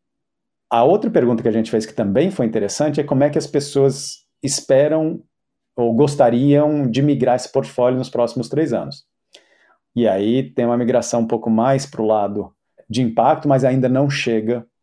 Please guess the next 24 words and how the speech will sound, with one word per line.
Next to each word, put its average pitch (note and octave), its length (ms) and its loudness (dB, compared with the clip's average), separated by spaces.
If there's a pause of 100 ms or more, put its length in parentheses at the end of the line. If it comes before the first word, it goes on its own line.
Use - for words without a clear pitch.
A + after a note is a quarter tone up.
(600)
tanto A#2+ 720 0
a, A2 280 -4
a, G2+ 640 -6 (500)
a, G2+ 280 -6
ao, A2 140 0 (160)
ao A2+ 140 2
centro C#3 320 0
de B2 60 -2
gravidade A2+ 440 2
mudar A#2 260 0
pra A#2+ 100 -4
ser A2+ 140 -4
investimento G2+ 540 -4
de - 60 -20
impacto. C#3+ 560 0 (380)
É, A2 280 0
centro A2 220 -4
de A2+ 60 -4
gravidade A#2 360 2
muda B2+ 340 2
pra C3+ 180 0
ser A#2 460 -4 (220)
dentro A2+ 380 0
de, G#2+ 680 -2